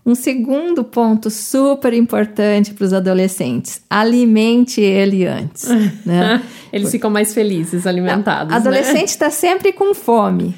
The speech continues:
Speaker 1: né?
Speaker 2: Sempre.
Speaker 1: E aí, quando você alimenta, você acalma ele, vai ser muito mais produtiva essa conversa. Terceiro, evite sermões. Ou evitar também que você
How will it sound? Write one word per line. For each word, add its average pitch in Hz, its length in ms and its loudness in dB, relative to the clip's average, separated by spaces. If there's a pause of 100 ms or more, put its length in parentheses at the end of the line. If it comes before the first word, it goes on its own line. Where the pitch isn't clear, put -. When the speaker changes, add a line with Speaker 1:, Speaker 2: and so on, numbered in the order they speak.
Speaker 1:
né? 214 360 2
Speaker 2:
Sempre. 165 160 -10 (160)
Speaker 1:
E 240 160 2
aí, 254 440 2
quando 392 300 2
você 349 560 0
alimenta, 240 840 2
você 330 160 -4
acalma 247 640 0
ele, 220 460 2
vai 220 160 0
ser - 180 -4
muito 277 380 -2
mais 254 280 0
produtiva 233 880 -2
essa 208 320 -2
conversa. - 680 -6 (280)
Terceiro, 262 560 0
evite 302 380 0
sermões. 262 800 -2 (300)
Ou 285 440 2 (180)
evitar 247 680 0
também 226 640 2 (140)
que 247 160 -2
você 233 1000 2